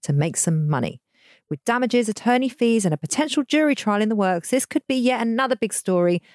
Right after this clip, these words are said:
surrounding a product from the Goop brand that's been alleged to function not quite as advertised. Who could forget the time where Goop's jade vaginal eggs were the focus of a lawsuit that claimed Gwyneth Paltrow's wellness brand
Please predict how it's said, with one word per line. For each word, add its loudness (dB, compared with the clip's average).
surrounding -2
a 2
product -2
from -2
the 0
Goop 0
brand 0
that's -2
been -2
alleged 0
to -4
function 0
not 0
quite -4
as -4
advertised. -2
Who 4
could -4
forget -4
the -12
time -2
where 2
Goop's -2
jade -2
vaginal 0
eggs -4
were -2
the 2
focus -2
of -2
a 0
lawsuit 2
that -2
claimed -2
Gwyneth 0
Paltrow's -2
wellness 0
brand -4